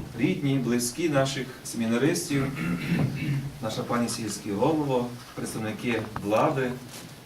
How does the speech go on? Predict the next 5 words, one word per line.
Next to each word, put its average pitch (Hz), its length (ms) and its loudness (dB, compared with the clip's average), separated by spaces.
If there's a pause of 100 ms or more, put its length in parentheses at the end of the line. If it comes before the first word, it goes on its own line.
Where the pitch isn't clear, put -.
нашого 107 340 -4
району, 131 580 2 (800)
дорогі 147 260 4
брати 147 420 4 (120)
семінаристи, 139 800 4